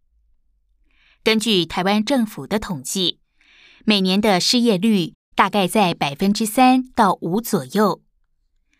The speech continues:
虽然跟其他国家比起来，台湾的失业率并不特别高，但人民却觉得生活苦哈哈的，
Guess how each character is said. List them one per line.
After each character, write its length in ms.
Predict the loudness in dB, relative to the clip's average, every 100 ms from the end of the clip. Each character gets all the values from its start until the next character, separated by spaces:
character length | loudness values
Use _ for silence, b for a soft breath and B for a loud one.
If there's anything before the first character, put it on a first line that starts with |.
| _ _
虽 200 | -4 -2
然 340 | 0 -2 -2 -2
跟 240 | 0 0
其 180 | 0 -4
他 160 | 0 0
国 180 | -2 -2
家 200 | 0 0
比 220 | -2 -6
起 160 | -6
来， 400 | -6 -6 -6 -6 -8 _ _ _ _ _ -4
台 140 | -2
湾 180 | 0 0
的 160 | 0 -2
失 200 | -2 0
业 180 | 0
率 340 | 2 0 0 -6 _
并 200 | 0 2
不 140 | 0 -6
特 220 | -4 -4
别 160 | -4
高， 380 | -2 2 2 0 _ _ _ _ _ _ b b b b
但 240 | b 2 2
人 160 | 0
民 320 | 2 2 2 0
却 220 | 0 -2
觉 200 | -2 -4
得 280 | -2 -2 -2
生 240 | 0 0
活 280 | 0 -2 -2
苦 240 | -4 -8 -6
哈 180 | -4
哈 240 | -2 -2 -2
的， 300 | -2 -4